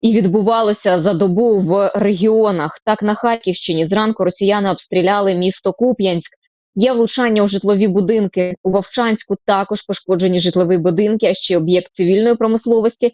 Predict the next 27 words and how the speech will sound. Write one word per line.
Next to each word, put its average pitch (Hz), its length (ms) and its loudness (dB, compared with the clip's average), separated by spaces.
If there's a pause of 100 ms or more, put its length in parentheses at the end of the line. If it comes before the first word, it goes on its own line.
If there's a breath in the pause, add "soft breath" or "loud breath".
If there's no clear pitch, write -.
(280 soft breath)
та 233 100 -2
інфраструктурні 196 880 -2
об'єкти. 180 680 0
Там 196 200 -2
п'ятдесятидворічний 170 960 -2
чоловік 170 420 0
отримав 175 400 -2
поранення. 170 640 -2 (540 loud breath)
У 220 60 -2
селі 277 480 0
Вовчанські 233 580 -2
хутори 233 480 0
зруйновано 185 560 2
заклад 190 380 0
освіти 208 400 -2
та 185 140 -2
будинок 180 460 -2
культури. 185 680 0
У - 40 -20
селищі 175 440 -2
Гатище 226 600 -2 (320 loud breath)
пошкоджений 254 760 0
об'єкт 202 440 0
цивільної 202 560 0
промисловості, 208 760 -2
там 160 160 -4
сталися 170 500 -4